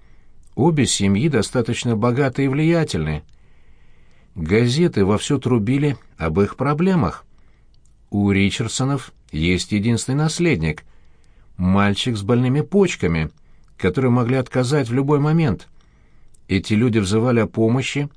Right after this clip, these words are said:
прося клиники всего мира откликнуться на их беду. То же самое мы наблюдаем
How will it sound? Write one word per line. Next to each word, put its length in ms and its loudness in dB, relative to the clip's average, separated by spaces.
прося 400 0
клиники 480 0
всего 320 0
мира 280 2
откликнуться 600 -2
на 160 -2
их 80 -2
беду. 380 0
То 120 0
же 140 0
самое 420 0
мы 120 0
наблюдаем 640 0